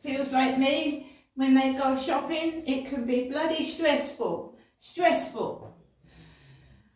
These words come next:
Today, I had a doctor's appointment at eleven A M with my doctor's surgery for a mental and physical checkup. I went in there, I got seen early, and I had the nurse,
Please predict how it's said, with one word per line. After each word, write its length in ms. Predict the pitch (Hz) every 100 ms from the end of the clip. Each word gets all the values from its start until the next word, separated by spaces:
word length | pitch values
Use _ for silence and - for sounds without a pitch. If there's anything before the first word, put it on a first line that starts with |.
| _ -
Today, 600 | 262 277 311 330 339 -
I 120 | 262
had 280 | 269 262 254
a 140 | 247 269
doctor's 420 | 254 - 233 240
appointment 760 | 247 262 247 247 269 254 -
at 40 | 226
eleven 460 | 233 240 247 240
A 60 | 220
M 440 | 214 214 254 262
with 120 | 254 -
my 160 | 226
doctor's 560 | 233 254 254 - 214 -
surgery 600 | 220 208 220 233 262 254
for 80 | 240
a 160 | 226 240
mental 840 | 302 311 262 254 233 - - - -
and 280 | 254 262 262
physical 720 | 311 262 254 - 262 285 - -
checkup. 720 | 359 - 262 226 - - _ _ _ - _ _
I 120 | 240
went 420 | 254 285 269 -
in 200 | 302 262
there, 380 | 254 269 330 339 -
I 160 | 226
got 260 | 254 269 -
seen 320 | - 254 240
early, 600 | 247 285 285 370 359 - - _ -
and 580 | - 220 233 220 - 247
I 180 | 208
had 280 | 214 220 -
the 140 | 226 220
nurse, 800 | 247 294 349 - - - -